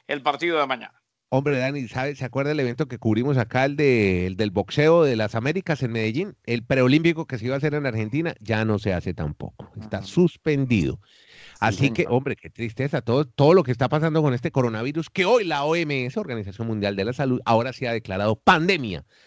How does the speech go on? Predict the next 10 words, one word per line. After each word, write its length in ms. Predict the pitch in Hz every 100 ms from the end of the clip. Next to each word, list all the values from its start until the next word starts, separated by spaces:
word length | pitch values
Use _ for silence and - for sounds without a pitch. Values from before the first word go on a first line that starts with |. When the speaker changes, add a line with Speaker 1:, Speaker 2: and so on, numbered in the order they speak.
| _ _ -
Speaker 2:
este 540 | - 110 - 123 107 90
brote 400 | 95 160 143 135
de 120 | 110
coronavirus. 760 | - 113 113 117 107 87 80 - -
Speaker 1:
Pues 200 | 170 170
ayer 260 | 165 160 208
les 140 | 240
decíamos, 520 | 196 156 175 196 180 143
Andrés, 560 | 131 127 127 151 -
que, 800 | _ 147 147 147 139 135 127